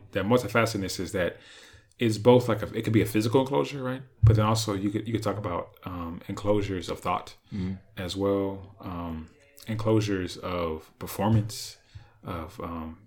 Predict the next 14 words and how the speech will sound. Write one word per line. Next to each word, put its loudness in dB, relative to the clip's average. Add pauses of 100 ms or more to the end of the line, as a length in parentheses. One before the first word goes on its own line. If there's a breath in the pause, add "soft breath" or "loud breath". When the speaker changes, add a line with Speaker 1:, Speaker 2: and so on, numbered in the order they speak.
(240)
Speaker 1:
like, -8 (300)
what -2
does 0
it 0
mean -2
to -10
be -4 (320)
a, -8
a, -10
a -8
boy 0
or -6
a -8
girl -2